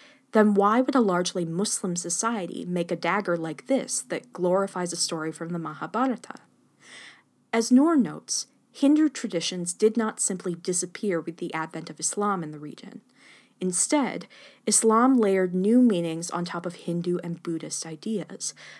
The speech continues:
obscuring them but not destroying them completely. Islam's prohibition of idolatry meant that many images of Hindu deities were heavily abstracted or obscured with arabesques, floral tapestries, and geometric patterns.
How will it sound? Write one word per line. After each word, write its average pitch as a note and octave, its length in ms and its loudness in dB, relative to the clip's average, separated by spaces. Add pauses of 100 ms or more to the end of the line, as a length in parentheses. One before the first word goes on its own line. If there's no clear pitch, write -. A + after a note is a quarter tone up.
(120)
obscuring A#3 640 4
them D#2 300 -8 (160)
but - 120 -4
not G#3 300 2
destroying F3 540 -2
them D#3 160 -10
completely. - 800 -12 (800)
Islam's A3+ 500 2
prohibition F#3+ 640 -2
of E3+ 80 -2
idolatry E3+ 720 0 (300)
meant A#3 220 4
that - 140 -2
many A#3 280 4
images G#3+ 460 0
of F3 100 -2
Hindu F3 400 -2
deities F3 580 -2 (140)
were F#3+ 140 -4
heavily A3 360 -2
abstracted F#3 800 -2 (320)
or G3+ 120 4
obscured G#3 520 0
with F#3 240 -2
arabesques, F3+ 880 -2
floral F3 480 -2
tapestries, D#3 800 -10 (260)
and F3+ 140 -2
geometric D#3 540 -6
patterns. - 720 -6